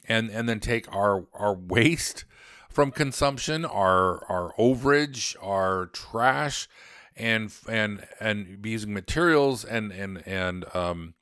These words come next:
resources that are recaptured, not just thrown into the ran-, landfill, then we're making progress.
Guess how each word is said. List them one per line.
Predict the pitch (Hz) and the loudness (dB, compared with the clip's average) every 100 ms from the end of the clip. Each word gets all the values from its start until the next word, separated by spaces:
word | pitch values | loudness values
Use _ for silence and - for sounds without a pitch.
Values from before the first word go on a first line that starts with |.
| _ - - _ | _ -20 -20 _
resources | 123 160 - 147 123 127 | 0 0 2 0 0 -2
that | 98 | -6
are | 85 | -8
recaptured, | 82 131 165 135 127 131 - 151 120 | -6 -6 -4 -4 -2 -4 -4 -4 -4
not | 120 | -6
just | 113 107 | -6 -8
thrown | - - 107 117 135 | -10 -4 0 2 0
into | 123 113 107 | -2 -6 -4
the | |
ran-, | 104 98 107 95 | -4 -2 -4 -6
landfill, | 107 98 87 98 104 107 101 101 95 - - - - _ | -8 -8 -10 -2 0 0 -2 -2 -2 -6 -20 -20 -20 _
then | 95 92 117 113 | -20 0 2 2
we're | 101 92 | 0 -2
making | 87 95 | -4 -6
progress. | 87 85 78 76 - - | -4 -2 -2 -6 -12 -16